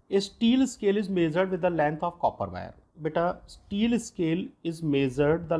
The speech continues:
length of a copper wire। भैया ये एक स्केल था, किसका, स्टील का, इससे आप एक कॉपर के वायर का लेंथ रीड कर रहे हैं, ये किसका है बेटा, कॉपर का वायर है। तो आपका जो रीडिंग आई है वो आई है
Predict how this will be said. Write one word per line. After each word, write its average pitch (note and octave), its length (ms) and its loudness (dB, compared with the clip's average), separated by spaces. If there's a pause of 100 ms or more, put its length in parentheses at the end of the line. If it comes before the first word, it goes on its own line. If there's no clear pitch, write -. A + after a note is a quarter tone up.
length D3 440 4
of C#3+ 180 4
a D3 100 -4
copper F#2+ 320 -2
wire। F#2 200 -14 (140)
भैया E3 180 -4
ये D#3 300 -2
एक D#3+ 140 -8
स्केल - 400 -10
था, - 200 -20 (2000)
किसका, F3+ 360 -8
स्टील A2+ 340 -10
का, - 180 -18 (440)
इससे - 360 0
आप G3 280 8
एक G3+ 200 -6
कॉपर D#3 360 0
के F3+ 160 -8
वायर C3 280 0
का C#3+ 120 -6
लेंथ B2 320 -4
रीड B2+ 160 -8
कर - 160 -12
रहे B2 140 -14
हैं, D#3 80 -18 (100)
ये C#3+ 160 -10
किसका C#3+ 340 -14
है C#3 60 -6
बेटा, F#3 180 -10 (100)
कॉपर - 320 -8 (100)
का - 100 -6 (360)
वायर - 320 -4
है। - 120 -18 (920)
तो G3+ 40 0
आपका A3+ 440 8
जो A3+ 160 0
रीडिंग F#3 320 2
आई D#3 180 2
है F3 80 0
वो E3+ 180 0
आई B2+ 200 2
है D#3+ 120 -6